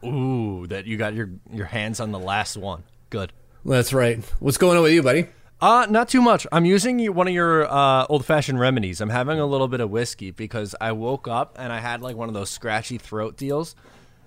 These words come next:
Speaker 1: And I don't know if it's, like, an allergy thing or, like, maybe I'm getting, like, a cold. I don't know. I feel like it's that time of year anyway.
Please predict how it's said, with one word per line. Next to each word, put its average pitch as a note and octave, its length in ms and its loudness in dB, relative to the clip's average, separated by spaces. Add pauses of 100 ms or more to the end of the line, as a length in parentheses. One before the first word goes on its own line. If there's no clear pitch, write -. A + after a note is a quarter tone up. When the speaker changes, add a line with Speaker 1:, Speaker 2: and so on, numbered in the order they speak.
(100)
Speaker 1:
And D3 160 0
I D3+ 80 4
don't F3 140 2
know F#3 140 6
if F3+ 120 -2
it's, F3+ 100 -6
like, D3+ 160 0
an B2+ 80 -6
allergy C#3+ 480 -2
thing C#3 320 -8
or, A2+ 80 -8
like, F#2 260 -12
maybe G2+ 220 -12
I'm G2+ 160 -10
getting, F#2 260 -10
like, E2+ 220 -16
a F#2+ 60 -18
cold. F3 260 0
I G#3 100 0
don't A#3 120 2
know. D#3+ 80 2
I G#2 140 -4
feel G3 120 0
like F#3+ 100 -2
it's F#3 120 -6
that D#3+ 160 0
time D3+ 220 0
of A2 40 -4
year G#2 340 -4
anyway. A#2+ 520 -4